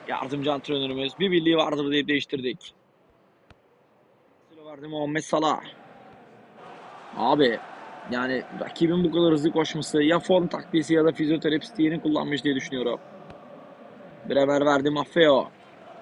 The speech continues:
Biz ligden çıktık zaten ama şampiyon olarak çıkmak istiyorum arkadaşlar. Muhammed Salah vurdu çok az farklı dışarıda. Bunun gol olacağını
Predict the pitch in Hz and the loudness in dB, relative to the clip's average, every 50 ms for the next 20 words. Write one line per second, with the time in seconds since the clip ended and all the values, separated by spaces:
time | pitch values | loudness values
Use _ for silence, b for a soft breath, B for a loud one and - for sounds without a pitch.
0 | - - - - - - 220 151 170 185 180 165 - - - - - - - - | -20 -20 -20 -20 -16 -10 -4 -2 0 0 0 -2 -4 -12 -16 -18 -18 -16 -10 -8
1 | 151 143 - - 196 180 180 - - 147 - - 190 165 160 175 156 151 - 165 | -8 -6 0 0 0 0 0 -4 -8 -10 -4 -4 -2 0 2 0 0 2 0 -2
2 | 151 147 156 170 175 165 165 160 156 - - - - - - - - - - 135 | -2 0 -2 -2 0 2 2 2 0 -2 -6 -16 -20 -20 -20 -16 -14 -10 -10 -8
3 | 135 143 - 196 202 196 185 175 165 151 - - - - 160 151 - - - 160 | -6 0 2 2 4 4 4 2 2 0 -2 -6 -8 -6 -8 -8 -8 -6 -2 -2
4 | 147 143 143 135 131 - 147 139 135 131 - - 147 127 123 B B B B B | 0 0 0 -2 -4 -2 0 0 0 0 0 0 0 -2 -2 B B B B B
5 | B B - - - - - - - - - - - - - - - - - - | B B -20 -20 -20 -18 -18 -18 -18 -20 -20 -20 -20 -20 -20 -20 -20 -20 -20 -20
6 | - - - - 151 180 226 254 294 311 330 359 359 - - - - 320 - - | -20 -18 -10 -2 4 6 8 8 8 6 4 2 2 0 0 -2 -4 -2 -2 -2
7 | 339 339 370 359 392 403 403 - 381 330 - - 339 - - - - 269 - - | -4 -4 -6 -6 -6 -6 -6 -4 -2 -4 -2 -2 -2 -4 -4 -6 -8 -8 -10 -10
8 | - - 240 - - - 233 233 - - 240 226 196 185 196 180 180 - - - | -10 -10 -10 -8 -8 -6 -4 -4 -2 -2 -2 -4 -4 -4 -6 -6 -6 -6 -8 -10
9 | - - - - - - 160 190 202 202 202 208 214 202 196 170 147 185 190 175 | -14 -18 -20 -20 -12 -8 -6 -4 -2 2 2 4 4 4 2 0 0 0 0 0
10 | 165 160 156 156 156 170 | 0 -2 -2 -4 -4 -6